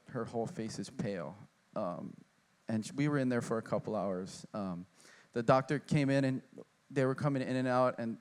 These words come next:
they touched her stomach, and it was, it was like a water bed. There was water. It was, he knew that she was bleeding internally. So they grabbed her. The guy's screaming,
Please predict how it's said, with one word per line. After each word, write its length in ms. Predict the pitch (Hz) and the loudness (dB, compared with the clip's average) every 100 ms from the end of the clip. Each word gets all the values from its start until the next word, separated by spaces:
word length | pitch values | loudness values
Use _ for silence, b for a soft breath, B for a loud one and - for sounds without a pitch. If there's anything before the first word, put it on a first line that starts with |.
| - | -8
they 140 | 120 | -8
touched 340 | - 127 - | -2 -4 -4
her 80 | 131 | -8
stomach, 440 | 113 - 117 113 113 | -8 -4 -2 -4 -8
and 100 | 107 | -8
it 100 | 101 | -6
was, 260 | 104 - - | -8 -8 -6
it 80 | 127 | -4
was 180 | 120 | -2
like 160 | 113 110 | -2 0
a 60 | 117 | 0
water 340 | 104 104 110 | 2 2 2
bed. 280 | 104 98 - _ _ _ _ | 0 -4 -6 _ _ _ _
There 120 | 123 | -4
was 160 | 110 107 | -4 -2
water. 440 | 110 107 110 107 - 135 | 0 0 0 -4 -8 -10
It 100 | 123 | -6
was, 240 | 113 - - | -6 -8 -6
he 120 | 139 | -4
knew 220 | 131 127 120 | 0 0 0
that 140 | 113 - | -2 -6
she 160 | - | -8
was 120 | 120 104 | -6 -6
bleeding 340 | 120 123 117 | -4 -4 -4
internally. 640 | 113 113 - 107 95 92 101 b b b b b b | -6 -6 -4 -4 -4 -8 -12 b b b b b b
So 160 | - | -8
they 140 | 123 104 - _ _ _ _ _ _ _ | -6 -6 -10 _ _ _ _ _ _ _
grabbed 380 | 151 135 135 131 | 6 8 8 6
her. 280 | 135 127 - | 2 2 -2
The 80 | 120 | 2
guy's 240 | 123 120 | 4 4
screaming, 640 | 113 - 147 131 131 127 | 2 2 4 4 4 2